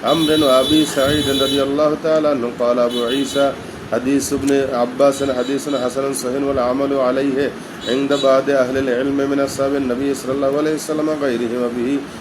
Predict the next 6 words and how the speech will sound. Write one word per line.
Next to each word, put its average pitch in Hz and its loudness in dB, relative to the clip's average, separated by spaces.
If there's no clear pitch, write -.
يقول 135 0
الشافعي 135 0
وأحمد 143 0
وإسحاق، 147 0
وقد 123 -2
روى 127 4